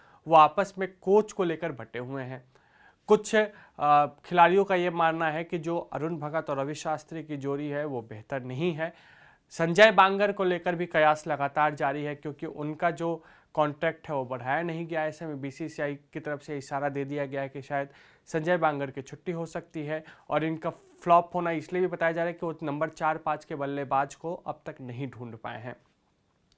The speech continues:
तो ये तमाम बातें हैं जो चर्चा में हैं। अब देखना ये होगा कि आखिर किस तरीके से टीम इंडिया आगे बढ़ती है। एक बात और आपको बतानी ज़रूरी है, ये है कि कल एवी डिविलियर्स ने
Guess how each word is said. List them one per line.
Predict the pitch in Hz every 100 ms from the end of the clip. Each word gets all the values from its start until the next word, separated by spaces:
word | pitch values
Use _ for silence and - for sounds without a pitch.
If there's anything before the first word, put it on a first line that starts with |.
| _ _ _ _ - - - -
तो | 226
ये | 220
तमाम | 226 214 202 240 - -
बातें | 143 165 170 196
हैं | 160 170 185
जो | 165
चर्चा | 160 - 139 - 175
में | 170
हैं। | 147 165 202 _ _ -
अब | 127
देखना | 127 151 180
ये | 170 160 175
होगा | 151 160
कि | 156 151
आखिर | 131 - 170 160
किस | 165 - -
तरीके | 135 135 147
से | 139 151 147 -
टीम | 143 139
इंडिया | 131 131 123
आगे | 127 127
बढ़ती | 110 - 127
है। | 113 107 _ _
एक | 180 202 208
बात | 180 180 180
और | 143 156
आपको | 151 -
बतानी | 139 139 131 135
ज़रूरी | 123 117 110 107
है, | 104 - _ - - - _ _ -
ये | 151 214
है | 208
कि | 220 226
कल | 220 202 208 208 -
एवी | 156 180
डिविलियर्स | 170 156 160 165 160 -
ने | 156